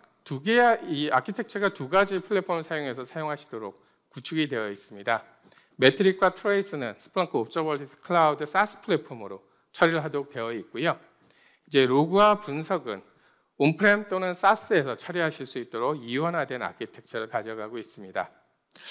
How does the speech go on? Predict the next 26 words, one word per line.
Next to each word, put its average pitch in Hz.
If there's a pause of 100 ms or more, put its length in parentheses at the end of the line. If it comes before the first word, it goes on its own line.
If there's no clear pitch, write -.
(160)
이게 156
하나의 269
아키텍처에서 190
처리하면 196
굉장히 156
좋을 143
것 185
같은데 131 (300)
왜 139
이게 151
아키텍처가 156
이원화되어 147
있을까 127
이런 120
생각을 147
많이 117
하실 165
거예요. 120 (880)
이, 127
지금까지 180
계속 151
통합이라는 185
말씀을 127
저희가 117
말씀을 113
드렸으니까요. 117